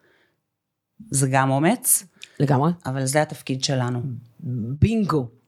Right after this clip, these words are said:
Speaker 2: מי זו, מי זו האישה הזאת שציטטת אותה עם העיניים הטובות?
Speaker 1: זאת, אה, ענת אהובה, אה, לשעבר שמונה שמונה שמונה, והיא כבר לא איתנו היום, לצערי.
Speaker 2: וואו, איזה מור-, אה, מורשת היא השאירה.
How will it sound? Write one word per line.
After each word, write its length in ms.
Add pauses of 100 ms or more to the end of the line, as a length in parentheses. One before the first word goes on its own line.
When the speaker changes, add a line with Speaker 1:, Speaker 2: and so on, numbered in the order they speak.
(180)
Speaker 2:
מי 100
זו, 140
מי 120
זו 140
האישה 440
הזאת 240
שציטטת 840
אותה 180
עם 140
העיניים 280
הטובות? 400 (920)
Speaker 1:
זאת, 440
אה, 460
ענת 440
אהובה, 760 (280)
אה, 60 (600)
לשעבר 520
שמונה 300
שמונה 280
שמונה, 360
והיא 120
כבר 220
לא 100
איתנו 440
היום, 240 (300)
לצערי. 460 (880)
Speaker 2:
וואו, 460 (360)
איזה 300
מור-, 380
אה, 60 (560)
מורשת 460
היא 100
השאירה. 380